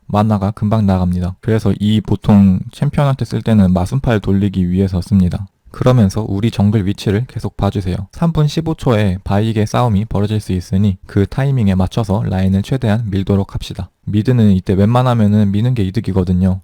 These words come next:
그 대신 미드 정글 상성을 잘 보셔야 됩니다. 이제 우리 팀이 약하면은 과감하게 포기하세요. 어차피 그 싸움 지는데 미련 가지면은 터집니다, 게임이. 저는 합류 싸움,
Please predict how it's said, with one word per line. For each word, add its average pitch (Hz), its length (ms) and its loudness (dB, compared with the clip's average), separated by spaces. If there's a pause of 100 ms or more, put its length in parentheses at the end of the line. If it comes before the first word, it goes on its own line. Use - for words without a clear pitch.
그 - 180 0
대신 101 460 0
미드 101 260 0
정글 110 280 2
상성을 123 500 0
잘 95 160 0
보셔야 104 380 -2
됩니다. 90 480 -2
이제 95 160 -10
우리 117 180 0
팀이 120 240 0
약하면은 104 680 2
과감하게 104 480 0
포기하세요. 95 600 -2
어차피 113 540 -4
그 104 140 -4
싸움 110 300 0
지는데 101 500 0
미련 101 360 -2
가지면은 98 580 0
터집니다, 113 460 -2
게임이. 92 400 -4 (120)
저는 104 460 2
합류 151 280 -2
싸움, 117 420 0